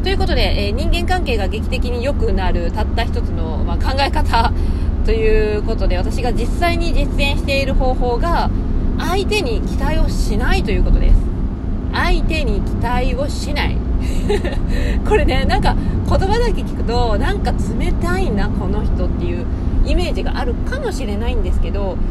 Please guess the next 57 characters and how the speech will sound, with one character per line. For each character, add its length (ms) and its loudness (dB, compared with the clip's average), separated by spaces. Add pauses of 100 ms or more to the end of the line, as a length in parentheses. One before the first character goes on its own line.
(300)
で 260 2
も 240 0 (220)
ね、 260 0 (380)
こ 80 0
れ 80 0
結 300 -2
局 480 2 (120)
相 260 -2
手 200 -2
に 200 -2
期 160 -4
待 380 0
を 300 0
し 120 -2
て 320 0
い 60 2
る 160 2
か 180 2
ら、 400 2 (460)
勝 200 -2 (180)
手 140 2
に 280 0
裏 280 0
切 160 -2
ら 140 -2
れ 120 2
た 140 0
感 300 0
に 140 -2
な 120 -4
っ 40 -4
た 220 -4
り、 380 -2
勝 200 -4 (120)
手 120 -2
に 120 0
も 200 0
や 140 0
っ 40 -4 (120)
た 100 -2
り、 280 0
勝 200 0
手 160 -2
に 220 -4
イ 40 -4
ラ 100 -2
っ 40 -2
た 180 -2
り 100 -2
す 160 -2
る 100 -2
ん 80 -2
で 100 0
す 100 0
よ。 100 -2 (920)
こ 60 0
れ、 60 -2